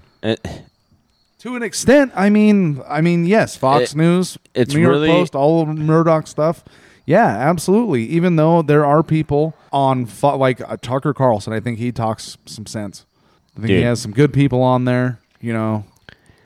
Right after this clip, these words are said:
Speaker 2: and whatnot, but
Speaker 1: <laughs> So speaking of that, now that you brought that up, uh, that reminds me of this article, two thousand twelve, the N D A, National Defense Authorization Act of two thousand twelve,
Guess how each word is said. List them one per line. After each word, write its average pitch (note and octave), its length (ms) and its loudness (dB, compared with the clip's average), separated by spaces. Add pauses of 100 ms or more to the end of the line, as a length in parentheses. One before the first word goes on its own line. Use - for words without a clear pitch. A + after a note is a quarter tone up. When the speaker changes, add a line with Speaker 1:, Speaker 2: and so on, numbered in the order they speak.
(120)
Speaker 2:
and A2 120 -4
whatnot, A2+ 480 -4
but G2 240 -6 (880)
Speaker 1:
<laughs> - 200 -10 (120)
So B2+ 200 0
speaking D3+ 400 0
of A2 80 4
that, G2+ 300 2 (200)
now G#2+ 220 4
that F#2 100 2
you G2 80 2
brought A2 180 2
that A2 120 2
up, A2+ 200 2
uh, F2+ 340 4 (260)
that G2 140 2
reminds G#2 360 2
me G2+ 60 4
of G2+ 60 2
this F2 100 -2
article, G2+ 480 0
two G#2+ 160 -4
thousand G2 340 0
twelve, G#2+ 460 0 (440)
the F2+ 320 2
N G2+ 140 0
D G2+ 220 2
A, G2 380 2
National F#2+ 400 0
Defense G2 400 -2
Authorization F#2+ 760 0
Act F2 260 0
of - 100 -18
two A2 160 2
thousand G2 420 0
twelve, G#2+ 460 0